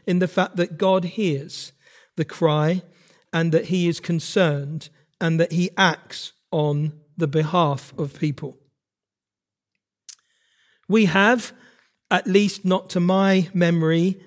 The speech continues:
been in such a moment as we are today,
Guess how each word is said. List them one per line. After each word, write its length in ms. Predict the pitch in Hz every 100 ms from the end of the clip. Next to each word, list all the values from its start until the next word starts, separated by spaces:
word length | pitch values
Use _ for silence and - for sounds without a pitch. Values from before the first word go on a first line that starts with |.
| _ -
been 340 | 190 190 190 196
in 160 | 180 175
such 540 | - 180 190 - - _ -
a 60 |
moment 600 | 175 190 190 147 139 147 -
as 200 | 160 135
we 140 | 151 156
are 380 | 151 139 139 139 - _ _ _
today, 400 | 156 143 143 131